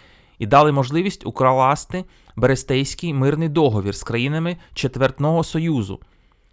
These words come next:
одним із головних пунктів якого було міжнародне визнання У Н Р. Найтрагічніший епізод бою під Крутами, загибель студентської чоти, яка при відході заблукала і вийшла на станцію, яка на той час уже була зайнята більшовиками.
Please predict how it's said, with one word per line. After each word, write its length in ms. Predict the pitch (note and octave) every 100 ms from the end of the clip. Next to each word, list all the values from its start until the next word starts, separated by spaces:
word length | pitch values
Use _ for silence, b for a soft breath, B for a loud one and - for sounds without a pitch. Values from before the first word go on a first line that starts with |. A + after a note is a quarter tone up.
| b b
одним 340 | A2+ A#2+ G#3
із 140 | - C3+
головних 380 | C#3+ C#3+ D3 C3
пунктів 480 | C#3+ B2+ - A2+
якого 340 | A#2+ - G#2+ G2
було 340 | A2 A2 - -
міжнародне 580 | A#2 A2 A2 A2+ C3
визнання 520 | C#3 D3 D3+ C#3+ A#2+ -
У 100 | C3+
Н 140 | E3+
Р. 240 | F3+ G#2 - _ _ _ _ _ _ _ _ _ _ _ _ _ _ _ -
Найтрагічніший 880 | A#2+ B2+ C#3+ G#3 - F#3+ - F3+
епізод 360 | D3 D3+ D3 B2
бою 260 | A#2 B2+ G#2
під 160 | -
Крутами, 460 | - A#2+ G#2 F2+ - b b
загибель 420 | G#2+ B2 D3+ C3+
студентської 640 | B2 C3 C3 A#2 - A#2
чоти, 420 | A2 B2 - G#2+ F#2+ b b b
яка 220 | - C3+
при 160 | C3+ B2+
відході 400 | B2+ - G3 D3+
заблукала 640 | B2 B2+ D3 E3 A#2+ G2
і 60 | G#2+
вийшла 320 | B2+ C#3 C3+
на 100 | A#2
станцію, 580 | A#2 D#3+ F#3+ F#3+ - G#2 B B
яка 220 | A2+ B2+ C3
на 100 | B2+
той 160 | C3+
час 300 | B2+ C#3 F3
уже 200 | A#2+ A#2+
була 280 | A2+ A#2+ D3
зайнята 420 | B2 C3 C#3 C3+
більшовиками. 680 | A#2 A#2 - B2 - G2 F2